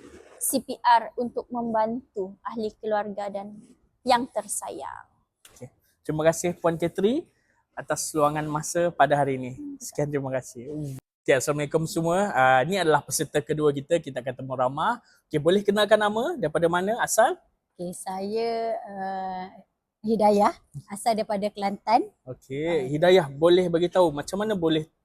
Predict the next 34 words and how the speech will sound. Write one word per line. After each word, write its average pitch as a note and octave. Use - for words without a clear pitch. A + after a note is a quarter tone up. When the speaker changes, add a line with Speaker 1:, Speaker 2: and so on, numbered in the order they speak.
Speaker 2:
uh, C#3+
terjoin G3
program D3
B C#3+
L D3
S D#3+
hari C3+
ini? A#2
Speaker 3:
Okey, G3+
untuk G#3
join A#3
B A3
L A3
S B3+
hari A#3
ini D4
sebab G#3+
kawan B3
saya A3
ajak G#3
untuk A#3+
join. F3+
Speaker 2:
Oh, C3+
Speaker 3:
Sebab B2+
Speaker 2:
kawan C3
ajak. A#2
Speaker 3:
Hmm. A2+
Speaker 2:
Okey, B2+
boleh, G#3+
uh, F3
Dayah G3
bagi G3+
tahu G3+
apa G3